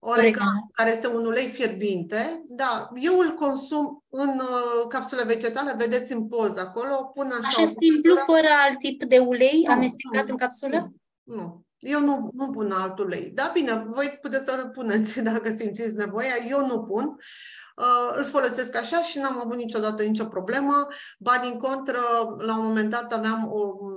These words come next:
Speaker 1: mă rog, o problemă medicală, deci eu am avut trei sarcini pierdute și între menstruații aveam niște sângerări. Bineînțeles că doctorii mi-au recomandat să iau nu știu ce antibiotic și așa mai departe. Eu am refuzat, am luat oregano,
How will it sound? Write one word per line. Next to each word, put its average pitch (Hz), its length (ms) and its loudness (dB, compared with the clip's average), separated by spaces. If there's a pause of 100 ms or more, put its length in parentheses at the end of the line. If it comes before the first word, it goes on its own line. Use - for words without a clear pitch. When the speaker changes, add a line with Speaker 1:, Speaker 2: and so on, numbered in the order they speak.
(160)
Speaker 1:
mă 220 100 0
rog, 190 280 -2 (380)
o 202 100 -8
problemă 208 840 -2 (360)
medicală, 208 840 -4
deci 185 240 -8
eu 214 120 0
am 208 140 -2
avut 208 180 -4
trei 214 160 0
sarcini 214 380 -4
pierdute 202 720 -6 (380)
și - 440 -8 (120)
între 262 320 -4 (200)
menstruații 240 500 -4
aveam 233 260 -4
niște 220 580 -4
sângerări. 214 640 -4 (460)
Bineînțeles 247 440 -6
că 233 180 -6
doctorii 226 400 -4
mi-au 220 360 0
recomandat 202 680 -4
să 190 360 -4
iau 196 180 -4
nu 190 60 -10
știu 185 160 -12
ce - 120 -8
antibiotic 190 640 -6
și 180 100 -16
așa 190 200 -12
mai 196 160 -8
departe. 254 600 -6
Eu 240 320 0
am 226 160 -2
refuzat, 208 520 -4
am 226 100 -4
luat 233 200 -4
oregano, 202 760 -4